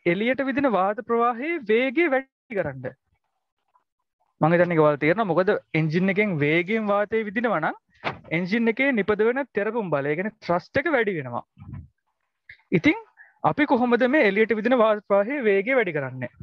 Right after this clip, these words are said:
ඉතින් අන්න ඒ දෙයට තමයි මේ ශබ්දයේ වේගය කියන එක ටිකක් අදාළ වෙන්නේ. ඔයාලා දන්නවා අපි, අ, වතුර බට්ටයකින් වතුර දාද්දි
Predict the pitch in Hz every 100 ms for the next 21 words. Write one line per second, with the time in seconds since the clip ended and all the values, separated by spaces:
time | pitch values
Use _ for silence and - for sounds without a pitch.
0 | - - - _ _ _ _ _ _ 175
1 | 165 240 - 156 190 247 262 - 170 226
2 | 285 285 254 247 320 285 285 269 185 160
3 | 170 254 247 233 226 220 226 254 226 269
4 | - - 175 196 254 226 139 123 - -
5 | - - - - - - - - _ _
6 | _ _ _ _ _ _ _ _ - 156
7 | 160 233 269 233 247 285 269 - 165 214
8 | 196 165 - - 160 196 196 185 196 208
9 | 202 156 190 196 180 143 -